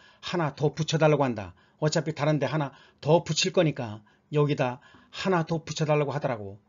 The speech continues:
말했습니다. 이천십육 년 구월 십팔 일 미스터리 음악쇼 복면가왕 삼십구 차 경연에서 인생 한방 볼링맨으로 나와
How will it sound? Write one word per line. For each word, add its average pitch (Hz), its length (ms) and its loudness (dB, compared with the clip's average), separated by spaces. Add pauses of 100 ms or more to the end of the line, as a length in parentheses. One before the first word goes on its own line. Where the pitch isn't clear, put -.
말했습니다. 120 680 -8 (520)
이천십육 165 680 0
년 143 200 2
구월 165 240 4
십팔 151 300 -2
일 98 140 -6 (260)
미스터리 156 340 2
음악쇼 143 360 0
복면가왕 127 600 0
삼십구 160 520 -2
차 156 160 -2
경연에서 127 640 0 (340)
인생 151 440 2
한방 143 440 -4
볼링맨으로 147 580 2
나와 92 360 -10